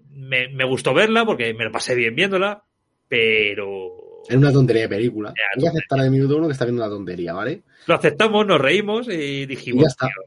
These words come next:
Speaker 2: Y
Speaker 1: pero"
Speaker 2: cuando termina, <laughs> terminó y fuera.
Speaker 1: Terminó y ya está. Y, bueno, no la he vuelto a ver tampoco, ¿eh?
Speaker 2: Yo la volví a ver y me volvió a gustar.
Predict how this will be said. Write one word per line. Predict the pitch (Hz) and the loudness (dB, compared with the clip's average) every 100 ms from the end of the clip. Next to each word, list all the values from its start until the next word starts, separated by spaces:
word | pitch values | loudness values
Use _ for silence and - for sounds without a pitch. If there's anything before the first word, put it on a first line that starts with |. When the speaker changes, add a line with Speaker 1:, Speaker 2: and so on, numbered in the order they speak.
| - | -16
Speaker 2:
Y | - | -2
Speaker 1:
pero" | 123 117 | 0 4
Speaker 2:
cuando | 139 | 4
termina, | 131 139 156 202 | 6 6 6 6
<laughs> | |
terminó | 170 135 - 165 139 208 | 4 2 0 0 0 -2
y | |
fuera. | 180 135 139 | -2 -4 -4
Speaker 1:
Terminó | 123 117 123 208 | -4 -4 2 2
y | |
ya | 214 | 2
está. | 135 185 175 127 | 2 2 4 2
Y, | 123 123 | 2 0
bueno, | 139 196 | -2 -2
no | 160 | 2
la | 220 | 4
he | |
vuelto | 214 151 | 6 4
a | 135 | 2
ver | 190 | 2
tampoco, | 131 123 220 143 | 0 0 0 2
¿eh? | 180 226 - - - | 0 -2 -12 -20 -8
Speaker 2:
Yo | 139 175 | 4 6
la | 247 | 8
volví | 202 160 | 8 6
a | 135 | 2
ver | 170 262 - _ _ _ _ _ _ - | -4 -8 -18 _ _ _ _ _ _ -8
y | 131 131 | -6 -2
me | 127 | -2
volvió | 127 131 | -2 -2
a | 127 | -2
gustar. | 101 - 90 | -6 -10 -20